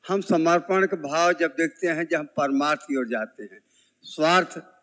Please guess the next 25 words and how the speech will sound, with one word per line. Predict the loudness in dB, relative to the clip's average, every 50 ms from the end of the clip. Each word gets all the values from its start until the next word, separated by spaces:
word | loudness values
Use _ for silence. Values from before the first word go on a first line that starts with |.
| _ _ _ _ _ -2
और | -2 -2
परमार्थ | 0 0 0 2 2 2 2 2 2 2 2
में | 0 0
व्याख्या | 2 2 2 2 0 0 -2 -2 -2
हम | -2 -2
करते | -2 0 0 0 0 -2 -4 -4
हैं, | -4 -4 -6 -10 -12 _ _ _ _ _ _ _ _ -2
"अयम | 2 4 6 8 8 8 8 8
निजः | 6 6 6 6 8 8 8 8 8
परो | 6 4 4 4 6 6 6 4 6
वेति | 6 6 6 6 4 2 2 2 2 2 0 -4 -10 _ _ _ _ -18 -12 -2
गणना | 2 4 6 6 6 6 6 8 8 8 8 8
लघु | 8 6 4 4
चेतसाम | 0 -2 0 2 2 2 2 0 -2 0 0 0 2 0 -2 -4 -6 -10 _ _ -20 -20 _ _ _ _
उदार | -4 0 2 4 6 6 6 4 4
चरिता | 2 2 2 2 2 0 0 2 2 4 4
नाम | 4 2 2 2 0 0 -2
तु | -2 -4 -6 -6 -6 -8 _ _ _ _ -8 -2
वसुधैव | 0 2 2 2 0 -2 -4 -2 0 0 0 0
कुटुंबकम।" | -2 -4 -6 -8 -6 -6 -6 -6 -8 -10 -14 -18 -20 -20 _ _ _ _ _ _ _ _ _ -4
हमारी | 0 2 2 4 2 0
भारतीय | 0 -2 -2 -2 -2 -2 0 -2 -2
संस्कृति | -2 -2 -2 -4 -4 -6 -8 -14 -12 -6 -4 -2
रही | -2 0 0 0 0
है | 0 0 -2 -4 -6 -12 _